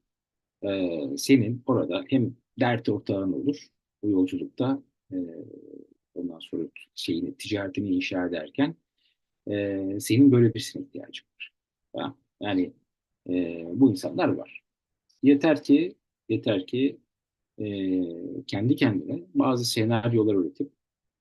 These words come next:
böyle umutsuzluğa kapıldığın durumlar falan olur. O hepimize olmuştur zaman zaman. Yeter ki kendi kendine, e, baş başa kalmayacaksın o anda. Hemen ara-, arayabileceğin birisi olması lazım ve o bir kişi, o bir kişi,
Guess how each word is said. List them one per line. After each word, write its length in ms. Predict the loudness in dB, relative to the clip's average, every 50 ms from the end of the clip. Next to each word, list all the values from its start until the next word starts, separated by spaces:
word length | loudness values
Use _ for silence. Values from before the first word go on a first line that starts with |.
| _ _
böyle 240 | -4 -2 -2 -2 -2 2 0
umutsuzluğa 500 | 0 0 0 -6 -12 -12 -10 -10 -10 -8
kapıldığın 640 | -10 -10 -6 -4 -4 -4 -4 -2 -2 0 0 0 0
durumlar 420 | 2 2 2 2 2 0 -2 -2
falan 320 | -4 -2 -2 0 -2 0
olur. 160 | 0 0 0 0 -6 _ _ _ _ _ _ _ _ _
O 140 | -8 -6 -6
hepimize 400 | -6 -4 -4 -4 -4 -4 -6 -6
olmuştur 500 | -8 -8 -10 -12 -14 -16 -8 _ -8 -8 -8 _
zaman 280 | -12 -10 -10 -10 -12 -14
zaman. 360 | -16 -10 -6 -6 -6 -6 -6 _ _ _ _ _ _ _ _ _ _ _ _ _ _ _
Yeter 320 | 6 6 6 6 2 2 2
ki 120 | 0 -2
kendi 320 | 0 0 4 4 4 4
kendine, 640 | 2 0 2 2 2 2 2 2 2 0 0 -2 -8 _ _ _ _ _ _ _
e, 300 | -4 -2 0 0 0 0
baş 260 | -2 -2 -2 -4 -8 -10
başa 220 | -10 -10 -10 -12 _ _
kalmayacaksın 640 | -4 -4 -4 -4 -6 -12 -14 -14 -14 -14 -12 -10 -10
o 140 | -10 -10 -12 _ _
anda. 240 | -6 -6 -6 -6
Hemen 340 | -4 2 2 2 2 2 -4 -8 _ _ _ _
ara-, 300 | -2 0 0 0 0 0
arayabileceğin 760 | -2 0 2 4 4 4 4 6 4 4 4 4 4 4 4
birisi 260 | 4 2 2 -2 -4
olması 380 | -6 -8 -8 -10 -12 -10 -10 -10
lazım 360 | -10 -10 -4 -2 0 4 8
ve 60 | 10
o 220 | 10 10 10 8 4
bir 120 | -2 -2
kişi, 480 | -2 -2 -2 -2 0 2 2 2 2 0 _ _ _ _ _ _ _ _ _ _ _ _ _ _ _
o 160 | 0 2 6
bir 200 | 6 4 4 2
kişi, 440 | -6 -6 0 2 2 2 2 0 -6